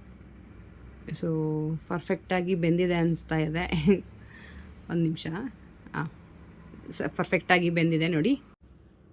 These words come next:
ಎಲ್ಲನೂ ಸರಿಯಾಗಿ ಬೆಂದಿದೆ, ಆದ್ರೂ ಸಹ ನಾವು ಈ ರೀತಿ ಮಸಿಬೇಕಾಗುತ್ತೆ, ಯಾಕೆಂದರೆ ನೀಟಾಗಿ ಎಲ್ಲನೂ ಹೊಂದ್ಕೊಳ್ಬೇಕಾಗುತ್ತೆ. ಇದು ಸ್ವಲ್ಪ ಸ್ಮ್ಯಾಶಿ ಗ್ರೇವಿ ಥರ ಇರುತ್ತೆ, so ಹಂಗಾಗಿ ನಾವು ಇದು ನೀಟಾಗಿ ಅವರೆ ಬೇಳೆ ಮತ್ತು, ಆ, ಹೀರೆಕಾಯಿ, ಟೊಮೆಟೊ, ಹಸಿಮೆಣ್ಸಿನ್ಕಾಯಿ ಎಲ್ಲ ಹಾಕಿದ್ದೀವಲ್ವ,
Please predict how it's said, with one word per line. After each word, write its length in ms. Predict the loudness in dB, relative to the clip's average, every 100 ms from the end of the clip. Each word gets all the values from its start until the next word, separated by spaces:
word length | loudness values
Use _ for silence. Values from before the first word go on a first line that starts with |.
| -8
ಎಲ್ಲನೂ 320 | 0 4 6 4
ಸರಿಯಾಗಿ 420 | 4 4 4 2
ಬೆಂದಿದೆ, 760 | 2 2 4 2 0 -4 -6
ಆದ್ರೂ 460 | 0 2 4 6 6
ಸಹ 260 | 4 0 0
ನಾವು 200 | 2 4
ಈ 60 | 4
ರೀತಿ 260 | 4 4
ಮಸಿಬೇಕಾಗುತ್ತೆ, 800 | 4 4 2 -2 2 2 2 2
ಯಾಕೆಂದರೆ 360 | 0 2 0 4
ನೀಟಾಗಿ 420 | 6 6 6 6
ಎಲ್ಲನೂ 320 | 6 6 6
ಹೊಂದ್ಕೊಳ್ಬೇಕಾಗುತ್ತೆ. 1040 | 6 2 4 2 4 2 2 0 0 -6 0
ಇದು 280 | 2 2 2
ಸ್ವಲ್ಪ 280 | 0 0 -2 -4 -10 -20 -20
ಸ್ಮ್ಯಾಶಿ 500 | 2 4 6 6 2
ಗ್ರೇವಿ 280 | 6 6 6
ಥರ 180 | 2 4
ಇರುತ್ತೆ, 360 | 4 4 0
so 240 | -2 0 4
ಹಂಗಾಗಿ 360 | 4 4 2
ನಾವು 180 | 2 2
ಇದು 140 | 2
ನೀಟಾಗಿ 680 | 4 4 2 2 0 2 2
ಅವರೆ 280 | 2 2 2
ಬೇಳೆ 300 | 4 2 2
ಮತ್ತು, 640 | 2 0 -4 -4 -2 0
ಆ, 20 | 2
ಹೀರೆಕಾಯಿ, 580 | 2 2 0 0 0
ಟೊಮೆಟೊ, 720 | 2 4 4 4 2 2 0 0
ಹಸಿಮೆಣ್ಸಿನ್ಕಾಯಿ 480 | 2 2 2 -2
ಎಲ್ಲ 100 | -2
ಹಾಕಿದ್ದೀವಲ್ವ, 460 | -2 -2 -2 -2 -2